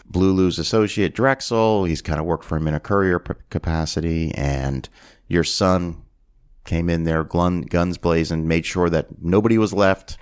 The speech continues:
snatched by narcotics," <laughs> is the word he used. And, uh, he goes, "But, uh, you know, your son, fuckhead that he is, <laughs> left his driver's license behind." You're like, "Oh my God." <laughs> So how do we break down this scene? Because it's, it's clearly the most,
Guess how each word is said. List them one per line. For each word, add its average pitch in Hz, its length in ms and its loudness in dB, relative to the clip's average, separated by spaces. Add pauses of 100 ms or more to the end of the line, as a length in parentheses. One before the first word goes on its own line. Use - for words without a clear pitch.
(160)
snatched - 520 -4
by 107 160 0
narcotics," 101 840 0
<laughs> - 220 2
is - 100 2
the 98 80 0
word 92 140 2
he 92 80 2
used. 95 220 0 (580)
And, 85 300 0
uh, 80 220 2
he 80 120 0
goes, 80 220 0
"But, - 280 -4
uh, 76 240 0
you 82 120 -2
know, 76 240 0 (180)
your 80 140 -4
son, 85 500 -2 (180)
fuckhead 82 520 -2
that 76 160 0
he 85 160 4
is, 69 340 2 (220)
<laughs> - 200 -6
left 95 220 0
his 85 160 -2
driver's 107 540 2
license 73 400 -2
behind." 90 300 -2
You're 107 80 -4
like, - 200 -8
"Oh 202 240 2
my 120 200 -6
God." 71 380 -2 (120)
<laughs> - 520 0 (420)
So - 260 0
how 135 120 2
do 226 60 0
we 277 100 2
break 208 240 -2
down - 240 -4
this 185 140 -2
scene? - 360 -2
Because 98 340 -2
it's, 110 280 -4
it's - 240 -2
clearly 202 400 4
the 165 100 0
most, 160 400 0